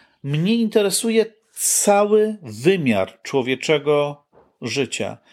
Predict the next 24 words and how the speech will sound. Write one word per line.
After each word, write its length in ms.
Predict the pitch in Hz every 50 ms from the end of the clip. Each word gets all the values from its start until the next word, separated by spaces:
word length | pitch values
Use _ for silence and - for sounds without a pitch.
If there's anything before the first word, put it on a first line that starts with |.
| _ _ -
Nie 120 | 156 160
tylko 420 | - - 262 277 262 - 233 202
to, 320 | - - - - 185 190 185
co 240 | 190 - - 165 143
w 100 | 147 151
nim 280 | 156 165 165 160 160 - _ _ _ -
najlepsze, 600 | 139 143 139 135 143 165 190 - - - 214 196
najszlachetniejsze 1080 | 185 180 170 - - 170 165 - 165 160 - - 156 147 147 147 131 - - 180 180
i 100 | 175 170
najgodniejsze. 880 | 165 180 180 180 220 220 196 202 196 160 127 110 104 - - - - - _ _ _ _ - - - - - - - - - - - -
E, 160 | 165 156 170
uważam, 560 | 185 196 175 139 185 190 196 226 233 220 214
że 240 | 190 165 165 180 180
debacie 380 | 165 180 165 175 208 - - 226
aksjologicznej 840 | 214 - - 220 196 196 175 175 185 180 - 202 208 208 208 214 - _ _ -
bardzo 500 | 143 123 113 120 175 226 262 202 202 190
zaszkodziło 840 | 147 151 147 - - - - 151 127 117 123 131 131 151 165 180 180 -
wykluczenie 800 | 135 113 107 143 208 196 - - 214 185 - - 269 285 226 165
z 100 | - -
obszaru 420 | 143 - - - 147 135 131 135
wartości 800 | 120 135 131 131 - - 113 107 - - - - - 160 180 202 _ - - - - - _ _
tych 160 | - 208 202 185
wartości 760 | 214 214 208 - 185 170 - - - - 196 196 208 _ _ _ _ -
niższych. 800 | 147 147 156 160 147 139 - - - - - 95 92 - -